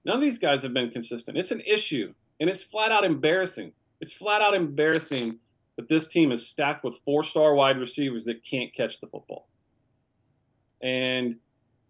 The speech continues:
I, I think Nick Saban is trying to protect them a little bit in some of his answers because he's trying to build some confidence. But as I said when I talked to you guys last time, somebody's gotta step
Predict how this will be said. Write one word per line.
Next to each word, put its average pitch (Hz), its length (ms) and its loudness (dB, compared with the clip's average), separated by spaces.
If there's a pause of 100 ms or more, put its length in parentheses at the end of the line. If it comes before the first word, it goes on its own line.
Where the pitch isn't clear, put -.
(320)
I, 135 100 -2 (100)
I 156 80 4
think 165 280 2
Nick 170 160 2
Saban 160 440 2
is 135 160 -4
trying 147 340 -2
to 143 80 -8
protect - 460 -6
them 151 120 2
a 123 60 2
little 127 320 0
bit 160 420 2
in 139 140 -8
some 143 260 -2
of 131 80 -4
his 120 140 -2
answers 139 720 -4
because 139 320 -4
he's 123 140 -10
trying 127 280 -4
to 123 60 -6
build 123 300 -2
some 113 160 -14
confidence. 143 840 -4 (180)
But 139 240 -8 (280)
as 143 140 -4
I 190 120 2
said 202 220 2
when 160 120 2
I 143 60 2
talked 131 260 -2
to 143 60 -6
you 135 40 -2
guys 120 180 2
last 117 260 -2
time, - 100 -16
somebody's 156 580 2
gotta 101 200 -4
step - 300 -12